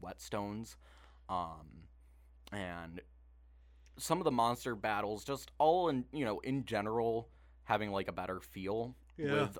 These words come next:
Speaker 1: a regular controller instead of a D S.
Speaker 2: Right.
Speaker 1: Um, it, it improved the series a lot.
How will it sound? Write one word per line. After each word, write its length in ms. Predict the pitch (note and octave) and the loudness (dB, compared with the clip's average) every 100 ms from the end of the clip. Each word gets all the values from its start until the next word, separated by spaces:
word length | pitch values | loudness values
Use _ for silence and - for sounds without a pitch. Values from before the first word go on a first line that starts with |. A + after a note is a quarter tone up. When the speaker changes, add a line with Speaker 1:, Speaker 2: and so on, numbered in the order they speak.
| G#2 | -2
Speaker 1:
a 140 | G2 F2 - - - G2 | -2 -4 -18 -20 -20 -4
regular 420 | G#2 F#2+ G#2 G2+ | -2 0 0 -2
controller 520 | F#2+ G#2 - G2 F#2+ F#2+ | -4 -8 -4 -2 -2 -4
instead 300 | F2+ G2 F#2+ | -6 -6 -6
of 100 | F2+ | -6
a 40 | |
D 320 | E2+ F2+ F#2 | -10 -12 -8
S. 420 | F#2 F2+ A2+ - - - | -6 -6 -8 -12 -18 -6
Speaker 2:
Right. 300 | C#3+ A2 G2 - | -4 -4 -8 -2
Speaker 1:
Um, 640 | F#2+ F#2 E2+ D#2+ D#2 D#2+ F#2+ - - - | 2 2 0 -4 -10 -12 -14 -16 -20 -8
it, 60 | C3+ B2+ | 0 2
it 180 | B2 A#2+ - A2+ | 2 -2 -4 -6
improved 640 | A2 - - A2+ A2 G2 - | -6 -6 -6 -2 -2 -4 -14
the 80 | - | -14
series 400 | F#2+ - F#2 F2+ F2+ | -10 -6 -6 -8 -10
a 40 | |
lot. 340 | E2+ E2+ - | -12 -12 -16